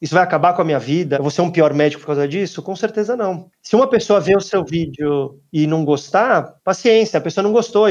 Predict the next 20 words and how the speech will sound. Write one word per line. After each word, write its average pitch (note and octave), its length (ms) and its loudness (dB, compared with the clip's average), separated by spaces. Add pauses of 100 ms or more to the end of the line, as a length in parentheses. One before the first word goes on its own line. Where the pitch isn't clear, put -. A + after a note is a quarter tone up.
só - 140 -4
que F#3+ 360 -4
esse F#3 200 2
é A3 40 0
um G#3+ 60 -2
processo F#3+ 340 -2
que G3 100 -12
você G3 420 0
vai G#3 240 0
aperfeiçoando. G3+ 760 -4 (120)
E, E3 420 0
esse F3 140 -2
é G#3 40 0
o G3 40 -2
treinamento G3 480 0
que - 60 -16
você G3 180 -8
tem G#3+ 160 -4
que G#3+ 80 -16
ter. D#3 300 -2